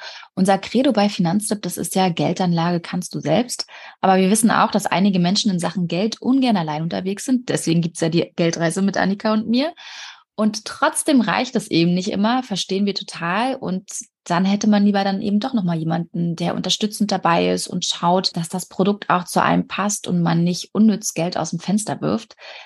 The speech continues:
gerade wenn es eben darum geht, uns mit entsprechenden Finanzprodukten fürs Alter abzusichern.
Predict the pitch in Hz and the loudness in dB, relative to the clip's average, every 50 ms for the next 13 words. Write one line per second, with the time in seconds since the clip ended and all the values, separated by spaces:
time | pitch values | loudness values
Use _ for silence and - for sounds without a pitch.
0 | - _ - - 156 165 180 196 190 190 190 - - - 175 175 170 170 175 170 | -20 _ -4 2 4 4 4 6 4 4 2 2 0 0 0 2 2 2 2 4
1 | 175 175 170 170 180 185 185 - - - _ _ - 185 185 - - 180 175 - | 2 2 2 0 0 0 0 -2 -2 -4 _ _ -4 -2 -2 -2 -2 -4 -2 -2
2 | 175 - - - 180 170 - 175 170 - - - 165 170 175 - - - - 180 | -4 -4 -4 -4 -4 -2 -2 -2 -2 -2 -2 0 0 0 0 -2 -6 -6 -6 -6
3 | 175 - 170 170 - 180 170 - - - 180 185 - 151 143 - - - - - | -6 -6 -10 -10 -8 -6 -8 -4 -2 -2 -2 0 0 -2 -2 -2 -4 -6 -6 -6
4 | - - - - - - - | -6 -4 -4 -4 -4 -4 -6